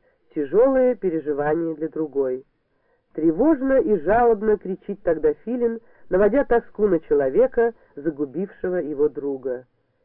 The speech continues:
И об этом следует подумать каждому, прежде чем стрелять в филина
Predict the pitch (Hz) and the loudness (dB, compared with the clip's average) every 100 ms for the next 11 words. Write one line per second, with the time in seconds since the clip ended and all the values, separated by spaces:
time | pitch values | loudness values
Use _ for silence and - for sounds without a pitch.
0 | _ _ - 202 226 285 277 262 - 269 | _ _ -2 2 2 2 0 -4 -2 -2
1 | 233 254 233 254 226 254 226 - 277 269 | 0 -2 0 0 2 0 -2 -2 0 0
2 | 180 156 139 131 _ - - 214 220 196 | 0 -2 -2 -6 _ -16 0 2 2 0
3 | - 214 208 - - - 190 190 226 - | 0 2 2 -6 -14 -4 -2 2 0 -2
4 | - 220 170 131 120 | -8 -6 -4 -4 -6